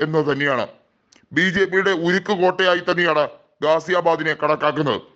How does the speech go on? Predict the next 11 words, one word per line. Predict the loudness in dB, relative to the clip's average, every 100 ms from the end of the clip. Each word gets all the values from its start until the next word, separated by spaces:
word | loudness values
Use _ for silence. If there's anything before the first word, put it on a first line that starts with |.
| _ _ _ _ -4
അവിടെ | 0 2 0 0
മത്സരിച്ച് | -4 0 -2 -2 -4
വിജയിച്ചിട്ടുള്ളത് | 0 0 -2 -2 0 2 0 -4 -12 -20 -20 _ _ _ _
മുൻ | -2 -2 -4 -2
ആർമി | 0 0 0
ഉദ്യോഗസ്ഥൻ | -2 2 2 2 -2 0
കൂടിയായിട്ടുള്ള | 0 2 0 0 2 2 0 -4 -18 _ _ _ _ _ _ _ _ _ _
വി | -4 -2
കെ | 0 -2
സിംഗ് | -2 -2
ആണ്. | -2